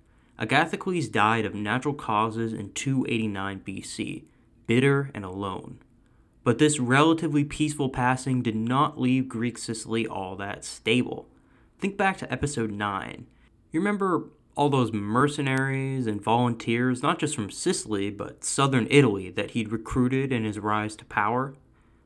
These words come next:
Well, the ones that had not gone to Libya with him remained in his employ for the remainder of his life.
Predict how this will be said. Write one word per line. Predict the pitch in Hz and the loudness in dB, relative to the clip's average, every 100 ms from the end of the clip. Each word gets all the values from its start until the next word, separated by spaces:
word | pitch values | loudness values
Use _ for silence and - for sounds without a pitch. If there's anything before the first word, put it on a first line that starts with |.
| - | -2
Well, | 131 143 - - | 4 4 2 -2
the | 131 | 0
ones | 110 147 185 175 143 | 4 4 4 0 -2
that | 123 110 | -4 -2
had | 110 | -4
not | 107 120 160 190 127 | -2 2 4 2 2
gone | 117 107 | 0 0
to | 110 | -2
Libya | 104 98 98 98 | -2 -2 -4 -6
with | 104 | -6
him | 107 98 104 | -6 -8 -8
remained | 117 117 117 117 143 147 | -2 0 2 4 4 4
in | 127 | 2
his | 113 110 | -2 -2
employ | 107 - 151 135 104 | -4 -2 4 4 4
for | - | -2
the | 110 | -4
remainder | 104 107 107 104 98 | 0 0 0 -2 -4
of | 101 | -6
his | 98 | -10
life. | - 120 - - | -2 -2 -2 -8